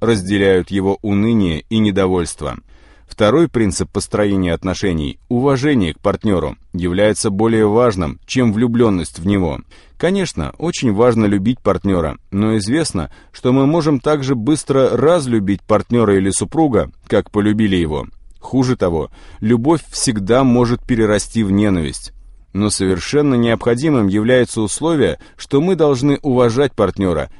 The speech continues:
и что он нам должен нравиться. Мы можем проверить себя, задав очень простой вопрос. Является ли этот человек моим лучшим другом?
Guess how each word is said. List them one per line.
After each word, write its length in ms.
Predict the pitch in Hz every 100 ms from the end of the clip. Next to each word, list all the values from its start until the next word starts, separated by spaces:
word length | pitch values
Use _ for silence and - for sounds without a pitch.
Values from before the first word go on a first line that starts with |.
| -
и 120 | 95
что 400 | - - 151 151
он 220 | 120 107
нам 260 | 104 113 104
должен 380 | 90 90 117
нравиться. 560 | 135 156 117 - - 58 - _ - -
Мы 140 | 127
можем 320 | 196 208 196
проверить 420 | 170 170 185 170 -
себя, 320 | 147 143 131
задав 420 | 117 117 131 151 -
очень 320 | 107 - 123
простой 400 | 117 117 - 92
вопрос. 540 | 90 98 98 78 - - _ - -
Является 720 | 95 110 156 185 113 85 -
ли 240 | 90 82 -
этот 320 | 117 104 82
человек 540 | - 98 104 151 185 -
моим 420 | 127 165 208 202 -
лучшим 520 | 143 185 185 - 160
другом? 460 | 139 113 80 65 -